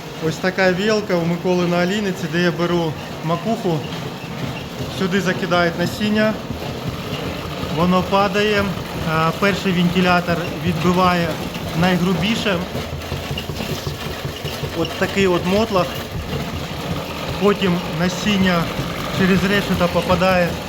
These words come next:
на нижній поверх. А зверху остається ось та-,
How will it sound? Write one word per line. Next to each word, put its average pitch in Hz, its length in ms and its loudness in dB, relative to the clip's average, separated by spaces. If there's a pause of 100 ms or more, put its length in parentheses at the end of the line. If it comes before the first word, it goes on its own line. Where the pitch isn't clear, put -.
(400)
на 175 100 4
нижній 180 440 0
поверх. 196 300 2 (1500)
А 160 360 2
зверху 196 360 2
остається 190 640 2
ось 175 180 4
та-, 202 160 -2